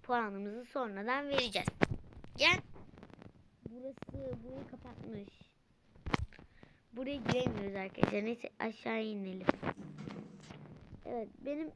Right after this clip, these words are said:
e, bu eve puanı bir dakika. Benim de arkadaşlar gerçek on, onda on. Yani evine arkadaşlar kötü bir şey vermek istemiyoruz. Çünkü bence evi yani güzeldi.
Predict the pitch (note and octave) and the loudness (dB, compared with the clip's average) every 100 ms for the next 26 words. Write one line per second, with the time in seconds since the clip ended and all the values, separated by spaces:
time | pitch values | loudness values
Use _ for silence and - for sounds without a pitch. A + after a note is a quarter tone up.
0 | - A#3+ A#3+ D4+ C#4+ D4 - - B3 A#3+ | -4 -4 0 2 2 2 -4 -4 2 4
1 | A#3+ B3+ A#3 A3+ A3 - A#3 - - - | 4 2 2 2 2 4 4 4 -2 4
2 | A#3 C4 B3 G#3 F#3+ G3+ G3 G3 F#3+ F#3+ | 4 4 6 6 6 2 0 2 2 0
3 | F#3+ - F#3+ - G3 F#3+ F#3+ G3 C4 - | -4 -4 -6 -4 -6 -4 0 2 2 0
4 | - - - - C4+ D4 - C4 B3+ C#4+ | -4 -4 -6 -4 -2 -2 2 2 2 4
5 | C#4+ C#4+ D4 - D4+ - A#3+ C4+ A#3+ - | 4 6 4 6 4 2 -2 0 4 8
6 | C4+ A3+ G#3+ A#3 C4 - - - A#3 A3+ | 10 12 12 10 0 -4 -10 -4 -2 0
7 | G3 G3 C#4+ - - - - - D#4 D4 | 0 2 2 -2 -6 -4 -4 2 4 4
8 | C4 C#4+ D4 C4 - A#3 C4 A#3+ G#3 A3 | 10 10 10 6 8 6 8 6 6 4
9 | B3 G#3 F#3 G3+ G#3 E3+ E3+ | 0 -2 4 6 6 4 -2